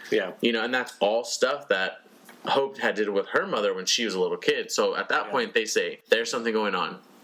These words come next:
Speaker 1: Yeah.
Speaker 2: Somehow, Janet has attached herself to you in some way."
Speaker 1: Entangled.
Speaker 2: Yes, they have been, that's the word they use. She's entangled with you.
Speaker 1: Quantum entanglement.
Speaker 2: Yeah, <laughs> just throw quantum in front of everything.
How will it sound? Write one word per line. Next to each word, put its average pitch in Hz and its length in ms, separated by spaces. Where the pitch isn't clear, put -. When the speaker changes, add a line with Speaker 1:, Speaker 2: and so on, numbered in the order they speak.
Speaker 1:
Yeah. 107 100
Speaker 2:
Somehow, 110 800
Janet 117 440
has 98 760
attached 117 420
herself 113 380
to 104 160
you 104 400
in 95 160
some 107 320
way." 98 320
Speaker 1:
Entangled. 117 720
Speaker 2:
Yes, 113 280
they 127 140
have 123 100
been, 120 180
that's 123 220
the 113 100
word 107 120
they - 80
use. - 200
She's 107 220
entangled 120 560
with 98 180
you. 90 380
Speaker 1:
Quantum 104 500
entanglement. 92 640
Speaker 2:
Yeah, - 100
<laughs> - 220
just - 260
throw 147 140
quantum 151 380
in 147 40
front 147 160
of 131 60
everything. 107 360